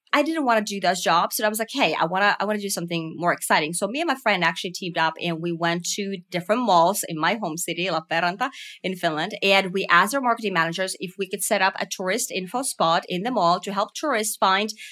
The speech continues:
whatever they were looking for in the mall and serve them in their own language. So we were like, "We speak Finnish and English and Swedish and Russian." We, like, listed all these languages that we had studied and went to all the malls, all,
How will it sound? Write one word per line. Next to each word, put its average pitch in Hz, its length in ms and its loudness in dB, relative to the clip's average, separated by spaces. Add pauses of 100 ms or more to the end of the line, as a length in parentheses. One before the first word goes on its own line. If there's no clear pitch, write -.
(220)
whatever 190 320 4
they 233 120 2
were 285 120 4
looking 269 240 -2
for 220 180 0
in 214 120 2
the 269 60 -2
mall 190 600 6
and 180 320 2 (240)
serve 320 360 2
them 185 300 4
in 196 160 0
their 185 160 2
own 214 280 2
language. 196 500 4
So 214 100 0
we 180 80 -4
were 175 80 0
like, 170 180 -2
"We 226 120 -2
speak 170 340 -2 (180)
Finnish 262 540 0
and 175 240 0
English 262 560 2
and 175 140 -4
Swedish 285 560 0
and 190 100 -2
Russian." 254 280 4
We, 190 80 4
like, 175 160 4 (420)
listed 269 260 8
all 254 100 8
these 262 140 2
languages 196 320 6
that 196 140 4
we 185 80 -2
had 185 80 -4
studied 180 540 4 (120)
and 196 460 6 (160)
went 196 380 -2
to 277 200 -2
all 226 200 2
the 247 100 -4
malls, 214 320 2
all, 214 180 -4